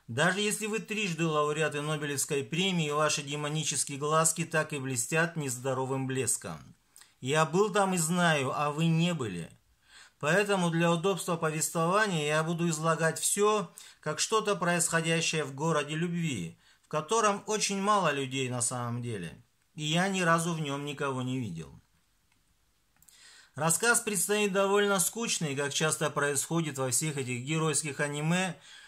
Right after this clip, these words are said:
с удивительным даром непобедимого героя. На самом деле мне часто достается, достается довольно серьезно.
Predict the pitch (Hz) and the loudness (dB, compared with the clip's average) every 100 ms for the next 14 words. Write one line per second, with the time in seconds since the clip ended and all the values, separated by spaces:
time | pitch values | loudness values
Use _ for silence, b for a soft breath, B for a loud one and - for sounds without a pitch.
0 | B - 156 151 170 175 170 156 147 143 | B -4 -4 -2 -2 0 0 0 -2 2
1 | 160 160 156 147 139 135 135 139 139 135 | 4 6 2 -2 -2 -4 -4 -4 -2 -2
2 | 139 156 156 113 82 78 - _ _ b | -2 -2 -2 -2 -4 -12 -20 _ _ b
3 | b b b 156 180 240 233 226 214 202 | b b b 0 2 4 4 2 0 2
4 | 202 180 165 165 165 180 170 170 147 147 | 4 4 2 2 0 0 0 -2 -2 -2
5 | - 151 156 185 175 - 127 92 78 - | 0 0 0 0 0 -2 -4 -6 -8 -12
6 | 139 135 151 - 160 165 165 156 156 147 | -10 -2 -2 0 0 0 0 0 0 0
7 | 139 143 170 165 170 123 101 87 | 0 0 0 0 0 -2 -4 -10